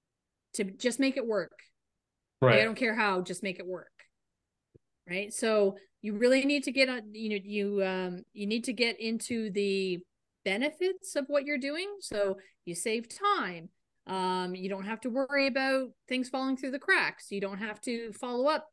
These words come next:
Speaker 1: Like, it's, it's automated. It's not manual. Um, you know, like, what are the benefits of all of that? Because custom software, like, like, that sounds like just two words sends shivers down my spine. It sounds expensive and it
Speaker 2: <laughs>
Speaker 1: sounds,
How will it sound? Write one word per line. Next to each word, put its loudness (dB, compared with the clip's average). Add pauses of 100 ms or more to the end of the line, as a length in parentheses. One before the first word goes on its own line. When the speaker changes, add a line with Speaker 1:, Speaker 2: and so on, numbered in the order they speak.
Speaker 1:
Like, 0
it's, -2
it's -6 (100)
automated. 0
It's -10
not -6
manual. -4 (600)
Um, -6 (340)
you -6
know, 0
like, 0
what 0
are 0
the 0
benefits -2
of -2
all 0
of -4
that? -2 (100)
Because 0 (720)
custom 2
software, 0
like, 0 (300)
like, 0
that 0
sounds -2
like 0
just -4 (360)
two 8
words 0 (320)
sends -2
shivers 0
down -2
my 0
spine. -4
It -6
sounds -2
expensive -4
and 6
it 6
Speaker 2:
<laughs> -4
Speaker 1:
sounds, -4